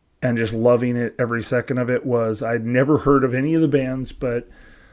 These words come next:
I was working at Target, and there was a guy that had an extra ticket to the Roseland Theater, to see Corrosion of Conformity and Clutch. And I remember we were there for all of Clutch, and we were there for part of Corrosion of Conformity, but both those bands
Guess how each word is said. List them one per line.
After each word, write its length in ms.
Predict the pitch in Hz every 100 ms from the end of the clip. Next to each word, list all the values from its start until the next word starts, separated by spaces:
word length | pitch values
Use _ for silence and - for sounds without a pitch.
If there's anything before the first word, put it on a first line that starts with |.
| -
I 60 | 120
was 100 | 113
working 260 | 120 131 143
at 60 |
Target, 360 | 120 123 120 -
and 80 | 131
there 80 |
was 80 | 117
a 40 | 113
guy 200 | 123 131
that 100 | 123
had 120 | 123
an 80 | 123
extra 260 | 131 143
ticket 400 | 135 135 - 135
to 80 | 139
the 80 | 131
Roseland 520 | 120 120 117 123 120
Theater, 460 | 120 113 110 110 - - - _ _ _ _ -
to 80 | 135
see 480 | - 135 120 117 110
Corrosion 500 | - 135 135 135 139
of 100 | -
Conformity 1000 | 131 - 131 131 131 127 123 123 123 -
and 380 | 123 117 117 107 _ _ -
Clutch. 960 | - - 131 127 107 - - - - - _ - - _ _ _ _ _ - -
And 160 | 135 127
I 40 |
remember 420 | 120 135 - 170
we 140 | 156 139
were 100 | 131
there 260 | 135 165
for 220 | 156 143
all 160 | 143 143
of 160 | 135 -
Clutch, 680 | - 135 110 - - - - - _ _
and 140 | 143 131
we 60 |
were 80 | 135
there 200 | 135 131
for 160 | 127 120
part 300 | - 139 127
of 100 | 113
Corrosion 440 | 139 120 117 113
of 80 | 107
Conformity, 580 | 120 - 113 104 95 87
but 320 | 98 90 -
both 360 | 127 135 139
those 280 | 135 135 135
bands 640 | - 117 117 127 131 -